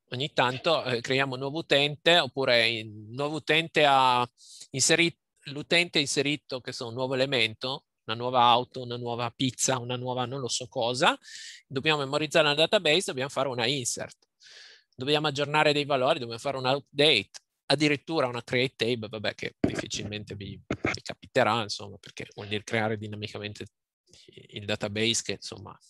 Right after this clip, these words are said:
è già abbastanza complicato. E quindi se ci sono dei, degli statement, delle query S Q L che non ritornano un valore, run. Eh?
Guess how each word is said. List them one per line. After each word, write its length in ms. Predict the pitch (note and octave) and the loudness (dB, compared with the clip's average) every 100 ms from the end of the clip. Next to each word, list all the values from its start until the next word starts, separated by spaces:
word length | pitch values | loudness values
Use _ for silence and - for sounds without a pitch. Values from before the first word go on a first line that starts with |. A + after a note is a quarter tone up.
| _ _ | _ _
è 100 | - | -18
già 100 | G2+ | -14
abbastanza 420 | F#2+ F#2+ - G#2+ | -12 -14 -14 -16
complicato. 680 | - G2 A2+ - C#3+ D#3 A3 - - - - - - - - _ - | -16 -14 -8 2 2 2 -2 -8 -14 -10 -10 -12 -14 -16 -20 _ 2
E 200 | E3+ E3 | 2 2
quindi 260 | - G#3 C3 | 0 0 2
se 460 | - G#3 F3 G#2+ _ _ | 4 6 4 0 _ _
ci 140 | - C#3+ | -8 -4
sono 400 | - F3+ C3+ A2 | 0 0 -2 -4
dei, 340 | C#3 C3+ - - | -2 0 -2 -10
degli 400 | A#2+ A#2+ B2+ B2+ | -8 -4 -4 -4
statement, 840 | - D3 C#3+ A2+ G#2 G#2 - - | 2 2 2 -2 -6 -6 -14 -12
delle 440 | C#3+ G#2+ G#2+ G#2+ | -6 -4 -2 -4
query 240 | - D#3+ E3 | -4 0 2
S 160 | - | 0
Q 80 | - D#3 | 0 2
L 120 | A#2+ | 4
che 120 | - | 2
non 200 | C3+ E3 | -2 -2
ritornano 520 | F3+ C3+ E3 D3+ C#3 | -4 0 0 0 -2
un 60 | D3+ | -2
valore, 680 | F3+ G3 D3+ C#3+ F3+ G#3+ - _ _ - | 2 4 6 6 6 2 -4 _ _ -4
run. 420 | G2+ A#2 G2+ A#2 C3+ - _ _ | 0 2 0 -6 -10 -12 _ _
Eh? 140 | - | -12